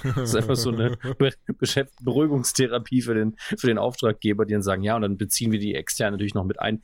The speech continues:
Hinterher kriegt man eh eine E-Mail, wo es nochmal richtig drin steht. Oder man schreibt sich irgendwo. Und beim Meeting sitzt man eigentlich die halbe Zeit nur so da und ist froh, dass man nicht im Raum sein muss und dann noch irgendwie aufmerksam gucken muss, sondern ist einfach so, ich warte einfach, bis was passiert, was mich was interess-,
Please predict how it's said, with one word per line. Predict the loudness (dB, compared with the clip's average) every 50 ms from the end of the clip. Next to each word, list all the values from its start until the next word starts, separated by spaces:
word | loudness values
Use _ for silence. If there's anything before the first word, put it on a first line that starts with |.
| -4 -4
Hinterher | -2 0 0 0
kriegt | 0 -2 -2 -2
man | 0 0
eh | 2 2
eine | 2 2
E-Mail, | 2 2 2 2 2 2 0
wo | -2 -4
es | -4 -2
nochmal | -2 -2 -2 -2
richtig | -4 -4 -6 -6 -4
drin | -2 -2 -2 -2
steht. | -2 0 0 0 0 -2 _ _ _ -20 -20 -18 -6 -2
Oder | -2 0 0
man | 0 -2
schreibt | -2 0 0 0 0 -2 -4 -8
sich | -8 -6 -4
irgendwo. | -2 -2 -4 -4 -2 -2 -2 -2 -4 -8 -16 -20 -20 -20 -20 -8 0
Und | 2
beim | 2 4 4 2
Meeting | 0 0 0 0 -2 -2 -2
sitzt | -2 -2 -2 -2 0 0
man | 2 2
eigentlich | 2 0
die | 0 0
halbe | 0 0 0 -2
Zeit | -2 0 2 2 2 2
nur | 2 2
so | 2 2
da | 2 2 2 2
und | 0 -4
ist | -6 -4
froh, | -2 0 0
dass | 0 0 0 -2
man | 0 0
nicht | 0 -2 -4 -4 _
im | 0 0 0 0
Raum | 0 0 0 2 2 2 0 -2
sein | -2 -2 -2 -2 -2
muss | 0 0 0 0 0 -2
und | -4 -2 -2
dann | -2 -2
noch | -2 -2 -2
irgendwie | -2 -2 -2 -2 0
aufmerksam | 0 0 0 0 -2 -2 -2 -4 -2
gucken | -2 -4 -2 -2 -2 -2
muss, | 0 -2 -2
sondern | -2 -4 -4 -4 -4
ist | -6 -4 -2
einfach | -2 0 0 0
so, | -2 -4 -6 -10 -14 -16 -14 -14
ich | -4 0
warte | 0 0 0 0 -4
einfach, | -6 -6 -4 -4
bis | -4 -4 -2
was | -2 -4 -4
passiert, | -4 -8 -8 -6 -4 -2 -2 -2 -4
was | -6 -6
mich | -8 -8 -8 -10
was | -10 -10
interess-, | -10 -12 -12 -12 -14 -14 -14